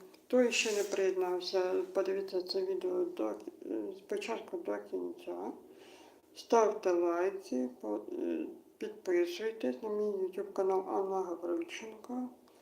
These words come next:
І до нових зустрічей. Бувайте,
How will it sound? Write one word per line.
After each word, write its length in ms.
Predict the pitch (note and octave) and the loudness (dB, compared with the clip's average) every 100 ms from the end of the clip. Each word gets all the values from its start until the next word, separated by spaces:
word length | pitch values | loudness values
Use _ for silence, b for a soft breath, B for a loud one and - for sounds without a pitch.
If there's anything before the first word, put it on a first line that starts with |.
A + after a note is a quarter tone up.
| B - - - _ _ _ _ _ - | B -20 -20 -20 _ _ _ _ _ -8
І 340 | C4 C4 C#4+ - - - - - _ _ _ _ _ _ _ _ - | 2 4 4 2 -4 -16 -20 -20 _ _ _ _ _ _ _ _ -4
до 120 | G3+ | 0
нових 380 | G#3+ A#3 D4 C#4+ | 2 6 6 6
зустрічей. 640 | C4 C4 B3 - A3+ G#3 - - - - - | 4 2 -2 -4 -6 -8 -14 -20 -20 -20 -12
Бувайте, 560 | F#3+ A#3+ A#3 A3 A3 | -6 -2 0 0 -2